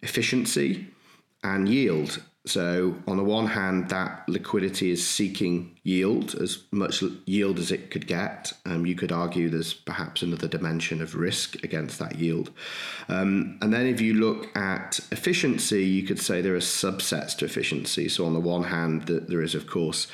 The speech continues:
anything that is a tax, uh, fees, um, and that may or may not be linked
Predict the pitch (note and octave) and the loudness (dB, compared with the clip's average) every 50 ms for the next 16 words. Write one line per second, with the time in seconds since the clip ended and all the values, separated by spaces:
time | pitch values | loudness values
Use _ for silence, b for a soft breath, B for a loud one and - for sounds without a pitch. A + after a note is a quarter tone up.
0 | B B B B B B B B G2 F#2 F#2+ F2+ F#2 F#2+ F2 E2+ E2+ E2+ E2 D#2+ | B B B B B B B B 0 0 0 0 2 2 2 2 2 2 2 0
1 | E2 D#2+ - - - F#2 F2+ A2 A2 - - - - - - - - - - - | -2 -2 -2 -2 -2 -2 -2 -2 -4 -6 -8 -6 -4 -2 -2 -2 -2 -2 -4 -4
2 | - - - - - - - - G2 F#2+ G#2+ B2 C3+ - - - - B B B | -6 -6 -6 -8 -8 -4 0 2 4 4 4 4 4 2 2 -2 -4 B B B
3 | B B B B B B - F#2 F#2 F#2 F#2 F#2+ F#2 F#2 F#2 F#2 F#2 F#2 - F#2 | B B B B B B -4 -2 0 2 2 4 4 4 4 2 2 0 -2 -2
4 | F2+ F2+ F2+ F2+ F2+ F2+ F2 F2+ - A2 G2+ D2 - G2+ G2+ G2+ G2+ G2+ G2 F#2+ | 0 0 2 2 2 2 0 0 -2 -2 0 2 2 2 2 4 4 4 4 4
5 | F#2+ F#2+ F#2 F#2 F#2 F#2 F#2+ F2+ - - - F#2 F2+ F2+ F2+ F2+ F2+ D#2+ E2+ - | 4 4 4 2 2 2 2 0 0 0 0 2 4 4 4 4 2 0 -2 -4
6 | - - - | -10 -10 -10